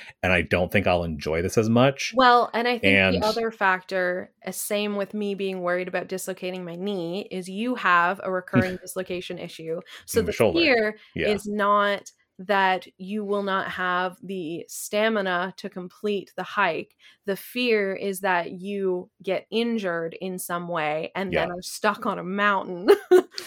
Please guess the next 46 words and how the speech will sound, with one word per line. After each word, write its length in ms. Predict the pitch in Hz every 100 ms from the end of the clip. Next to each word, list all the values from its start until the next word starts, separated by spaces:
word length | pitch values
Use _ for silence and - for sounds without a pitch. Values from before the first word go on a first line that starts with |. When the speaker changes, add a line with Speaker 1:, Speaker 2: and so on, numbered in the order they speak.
| - 120
Speaker 1:
Well, 160 | 120
yeah, 180 | 120 101
'cause 200 | - 101
there, 100 | 117
there's 180 | 113 -
quite 200 | - 185
a, 20 | 127
a 300 | 110 101 -
bit 180 | -
of, 80 | 98
like, 100 | 85 -
rock 340 | 90 87 -
scrambling 460 | - - 90 82 82
you 40 |
have 80 | 78
to 60 | -
do. 200 | 98 95
So, 100 | 98
you 80 | 92
know, 60 |
Speaker 2:
Mm-hmm. 80 | 85
Speaker 1:
one 160 | 90 92
little 160 | 87
slip 220 | 90 - 80
and 120 | 76
fall 380 | 160 156 151 131
and 120 | 104
pop 260 | 95 226 214
goes 160 | 101
your 80 | 185
Speaker 2:
Mm-hmm. 80 | -
Speaker 1:
shoulder. 440 | 131 120 120 110 - - - _
Plus, 600 | - 147 107 95 - - - _ _ -
um, 580 | 82 82 82 78 76 76 _ _ _ -
like, 160 | 98
I, 220 | 101 95 -
I 220 | 101 127
know 300 | 123 113 110
I 200 | 92 101
would 120 | 107 98
have 80 |
been 120 | 98 85
taking 300 | 95 92 95
even 180 | 92 85
more 220 | 87 92
breaks 540 | 82 80 78 - -